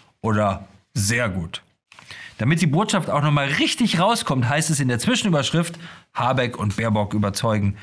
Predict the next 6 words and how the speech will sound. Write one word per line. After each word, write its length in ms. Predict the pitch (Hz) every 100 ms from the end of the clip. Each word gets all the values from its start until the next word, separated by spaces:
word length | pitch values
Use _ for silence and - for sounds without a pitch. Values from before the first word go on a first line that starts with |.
| - _ -
in 80 | 95
der 120 | 80
Krise 560 | - 107 101 98 95 92 - _ _ -
am 100 | 95
stärksten. 640 | - 95 87 - - - - - -
<laughs> 80 | -